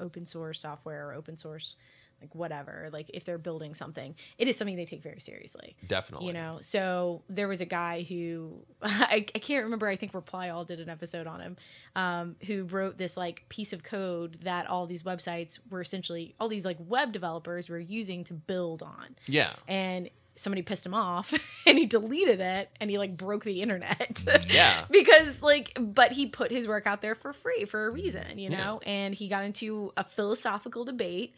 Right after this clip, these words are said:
Speaker 1: about why he was doing what he was doing. And, you know, like, that, that's what happened. I mean,
Speaker 2: Yeah.
Speaker 1: eventually they fixed it, but, you know, it was just,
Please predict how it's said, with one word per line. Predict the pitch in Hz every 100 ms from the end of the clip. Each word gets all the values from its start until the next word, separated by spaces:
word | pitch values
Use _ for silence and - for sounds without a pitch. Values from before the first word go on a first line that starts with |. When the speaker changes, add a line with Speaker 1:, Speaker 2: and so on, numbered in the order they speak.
| - - - -
Speaker 1:
about | 202 196 190 180
why | 170 -
he | 185 202
was | 214
doing | 175 170
what | 180
he | 180
was | 220
doing. | 175 160 175 240
And, | 208 170 175 170 180 - - - _ _ - -
you | 196
know, | 185 175
like, | 180 180 170 - -
that, | 196 143 196
that's | 196 185
what | 220
happened. | 247 - 185
I |
mean, | 185
Speaker 2:
Yeah. | -
Speaker 1:
eventually | 294 294 240
they | 196
fixed | - 262 -
it, | 175 160
but, | 185 180 175
you | 214
know, | 190 180 180
it |
was | 185
just, | 190 196 - -